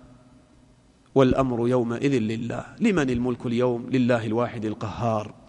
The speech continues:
قال: "والأمر يومئذ لله." ثم قال: "بسم الله الرحمن الرحيم. ويل للمطففين." يعني كل شيء مكتوب.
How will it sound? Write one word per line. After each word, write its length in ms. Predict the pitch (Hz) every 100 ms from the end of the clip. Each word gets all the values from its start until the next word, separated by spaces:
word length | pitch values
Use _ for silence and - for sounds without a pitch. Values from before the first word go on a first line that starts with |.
| - - - -
قال: 120 | 139
"والأمر 560 | 123 120 135 127 113 113
يومئذ 520 | 131 120 117 - 139
لله." 1000 | 120 113 135 117 113 113 113 110 110 95 - - - - -
ثم 200 | 180 143
قال: 260 | 131 127
"بسم 260 | 123 135 123
الله 320 | 123 131 123
الرحمن 460 | 117 120 131 135 127
الرحيم. 520 | 117 120 139 139 131 - - - -
ويل 380 | 147 175 185 170
للمطففين." 2000 | 165 143 160 147 139 151 143 - 127 - 127 120 120 120 120 120 120 117 123 127 120 - - - - - - - - - - -
يعني 140 | 139
كل 220 | 135 226
شيء 160 | - 202
مكتوب. 400 | 165 - 170 147